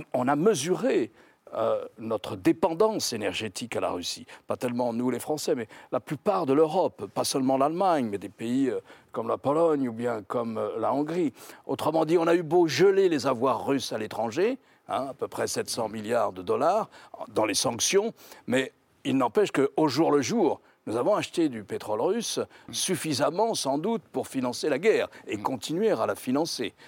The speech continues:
D'où, euh, l'idée d'un embargo sur le pétrole et puis peut-être plus tard sur, euh, sur le gaz. Mais là où Lavrov se trompe, c'est que, au fond, c'est vrai que l'Europe est mal placée en ce moment. Elle est dépendante des hydrocarbures russes. Les hydrocarbures, le prix monte, explose.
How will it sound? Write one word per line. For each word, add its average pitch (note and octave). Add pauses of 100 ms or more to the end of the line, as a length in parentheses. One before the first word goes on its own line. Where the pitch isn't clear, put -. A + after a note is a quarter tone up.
(160)
D'où, D#3
euh, G2
l'idée D#3+
d'un C3
embargo A#2
sur C#3+
le A#2+
pétrole E3 (280)
et F#2+
puis D3
peut-être F#3+
plus A#2+
tard D#3+ (240)
sur, C3+
euh, A2
sur -
le B2+
gaz. C#3+ (220)
Mais B2+
là F#3
où G3
Lavrov C#3+
se -
trompe, G#3+
c'est C3+
que, B2+ (460)
au D3
fond, F#3
c'est -
vrai G3+
que F3
l'Europe C#3+
est C3
mal A#2+
placée A#2+
en G#2
ce -
moment. A2
Elle A#2+
est C3+
dépendante D3
des G#2+
hydrocarbures C3
russes. A2 (240)
Les B2+
hydrocarbures, D#3
le E3+
prix F#3
monte, F3+
explose. D3+